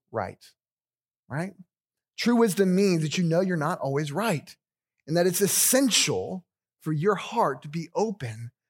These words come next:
to learn from others, to be open to sound reason, to be open to the s-, clear arguments of Scripture as your brothers and sisters bring them into your life so that you might learn and apply God's word with greater faithfulness.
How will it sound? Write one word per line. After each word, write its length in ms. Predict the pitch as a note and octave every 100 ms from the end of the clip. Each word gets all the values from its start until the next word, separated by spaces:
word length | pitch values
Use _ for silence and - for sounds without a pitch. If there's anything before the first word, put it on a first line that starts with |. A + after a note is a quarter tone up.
| _
to 160 | - D#3
learn 380 | C3 F3+ A3+ A#3
from 260 | - G3+ C3
others, 600 | C#3+ A2 A2 D#3+ - _ _ _ _ -
to 60 |
be 160 | F#3 G3 G3
open 680 | A3 A#3+ G3+ D#3+ F3 F#3+ - _ _ _ _
to 100 | G3
sound 480 | - - F3+ G#3 F#3
reason, 360 | D3 C3 D#3+ D#3+
to 60 |
be 160 | E3 F#3+
open 420 | F#3 A#3+ - G3+ E3+
to 100 | E3
the 100 | D3+
s-, 320 | - - - -
clear 280 | - A3 A3
arguments 480 | F3+ F#3+ F3+ F#3 F3+
of 100 | D#3
Scripture 640 | - F#3 - - G#2 D#3+ - _ _ _ _ _ _ _
as 140 | D3+ D3+
your 100 | D3+
brothers 380 | E3+ F#3 F3
and 80 | D#3+
sisters 400 | D3 F#3+ - D3
bring 220 | C#3+ F3+ G#3+
them 120 | E3+
into 160 | C3+
your 160 | C#3+ B2
life 440 | E3+ G3+ B2+ C3+ _ _ _ _ _ _ -
so 120 | D#3+
that 160 | D#3
you 60 | F#3+
might 220 | F3 F3
learn 420 | D3+ C#3 F3 F#3+
and 140 | F3+ D3+
apply 680 | C3+ - F3+ D3+ G#2+ A2+ A#2
God's 280 | C3+ C3+ C#3
word 220 | C#3 C3+
with 120 | B2+
greater 200 | C3+ B2
faithfulness. 760 | A#2+ C#3+ C#3 G#2+ G#2 - -